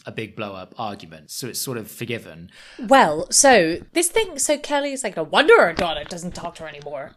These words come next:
Speaker 2: And Shannon, of course, goes over. I wonder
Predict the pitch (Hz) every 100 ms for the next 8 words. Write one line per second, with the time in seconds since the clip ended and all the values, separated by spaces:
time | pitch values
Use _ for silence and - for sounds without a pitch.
0 | _ _ 208 170 165 - 185 160 147 156
1 | - 143 143 - - - 190 170 190 160
2 | 151 151 - _ _ _ _ 262 311 415
3 | 453 415 _ - 202 226 208 185 - -
4 | 180